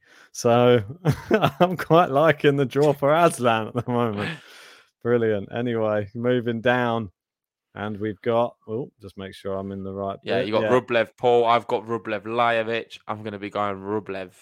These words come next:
Speaker 1: Yeah, picks itself
Speaker 2: for
Speaker 1: for
Speaker 2: sure.
Speaker 1: me.
Speaker 2: Rublev's n-, Rublev's got a nice little draw as well,
Speaker 1: He does.
Speaker 2: doesn't he?
Speaker 1: He does. I like it. Go on, Andre. Cam Norrie, Batista Agut.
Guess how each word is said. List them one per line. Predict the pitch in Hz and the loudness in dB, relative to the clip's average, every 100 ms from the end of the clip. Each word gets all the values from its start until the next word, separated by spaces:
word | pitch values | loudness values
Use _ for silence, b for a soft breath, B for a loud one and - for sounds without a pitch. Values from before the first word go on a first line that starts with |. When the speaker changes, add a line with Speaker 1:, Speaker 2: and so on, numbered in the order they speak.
| - | -12
Speaker 1:
Yeah, | 90 73 69 98 - | -8 -8 -8 -12 -16
picks | - - | -18 -18
itself | 76 - 101 95 | -16 -8 -4 -4
Speaker 2:
for | - | -6
Speaker 1:
for | 101 | -2
Speaker 2:
sure. | |
Speaker 1:
me. | 123 131 | 0 0
Speaker 2:
Rublev's | 110 113 113 101 113 | -2 -2 -2 -2 -8
n-, | 113 - | -14 -4
Rublev's | 190 196 151 | 0 2 0
got | - | 0
a | 117 | 0
nice | 117 113 - | 0 -2 -6
little | 98 | -12
draw | 95 113 110 | -6 -4 -2
as | 101 | -2
well, | 110 104 92 | 0 0 0
Speaker 1:
He | |
does. | 98 107 101 | -2 -2 -2
Speaker 2:
doesn't | 98 95 - _ _ _ | -4 -8 -12 _ _ _
he? | 104 | -10
Speaker 1:
He | |
does. | 101 113 127 90 - | -4 -2 -2 -4 -6
I | 98 | -4
like | 110 131 - | -2 -2 -2
it. | 98 - _ _ _ - | -6 -8 _ _ _ -6
Go | 113 101 | -4 -2
on, | 104 | -2
Andre. | 110 110 107 117 156 165 _ _ _ _ _ - | -2 -2 4 4 4 -2 _ _ _ _ _ -2
Cam | 143 143 139 | 0 2 4
Norrie, | 143 143 139 | 4 4 4
Batista | 127 120 147 143 143 131 | 0 -4 -2 -2 0 -2
Agut. | 113 131 151 - | 0 4 4 2